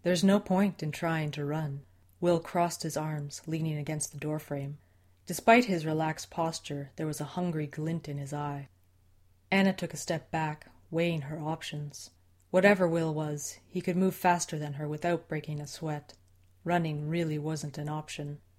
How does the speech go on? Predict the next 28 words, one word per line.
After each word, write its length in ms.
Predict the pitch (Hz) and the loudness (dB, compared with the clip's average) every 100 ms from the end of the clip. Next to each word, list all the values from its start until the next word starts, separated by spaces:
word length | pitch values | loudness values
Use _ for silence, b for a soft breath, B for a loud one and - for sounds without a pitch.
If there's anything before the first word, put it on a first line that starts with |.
| _ - _ | _ -20 _
Frantically, 600 | - 214 214 202 - 160 | 0 4 4 2 0 -2
she 200 | 151 165 | -2 -2
looked 320 | 165 185 - | 2 2 0
around 220 | 170 165 151 | -2 -2 -2
the 100 | 147 | -2
room 440 | 165 160 147 147 _ - | 0 -2 -4 -8 _ 0
for 160 | 185 - | 2 4
anything 420 | 196 190 160 147 | 4 4 0 -4
that 80 | - | -2
might 240 | 160 151 | -4 -4
help 300 | - 175 170 | -2 -4 -4
her, 320 | - 147 139 _ - | -10 -10 -10 _ -2
but 100 | 175 | 0
aside 400 | 170 202 196 190 | 2 6 4 4
from 160 | 170 | -2
some 220 | 151 170 160 | -4 -4 -4
discarded 600 | 160 - 175 165 147 - | -6 0 0 2 -2 -4
Tim's 300 | 175 170 - | -4 -2 -4
cups, 480 | 151 139 - - - | -8 -8 -12 -18 -14
the 80 | 156 | -8
room 300 | 151 170 151 | -2 -2 -2
was 160 | 139 151 | -4 -4
empty. 420 | 151 - 139 131 _ _ - - - | -6 -6 -10 -10 _ _ -20 -20 -6
There 120 | - | 0
was 140 | 175 175 | 4 6
only 240 | 196 196 | 6 6
the 100 | 180 | 4
door 500 | 160 170 165 147 147 | 2 2 2 0 -6